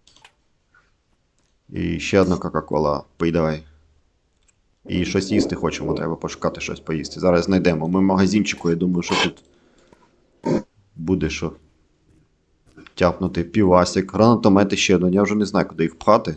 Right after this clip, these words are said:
Я думаю, що не треба нам стільки їх. Ще один вантус. О, ще іграшки сексуальні. Ану. Ану.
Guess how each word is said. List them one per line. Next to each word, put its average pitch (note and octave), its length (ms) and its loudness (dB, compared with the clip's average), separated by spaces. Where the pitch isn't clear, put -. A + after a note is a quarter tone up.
Я D#2+ 80 -8
думаю, E2+ 260 -4
що E2 140 -6
не F2+ 100 -2
треба E2 280 -4
нам D2+ 140 -6
стільки - 300 -10
їх. D2+ 260 -8
Ще - 360 4
один G2 180 8
вантус. F2 680 2
О, G2 240 6
ще A2+ 280 4
іграшки G#2 580 4
сексуальні. F2 760 2
Ану. F#2+ 360 4
Ану. F#2 420 2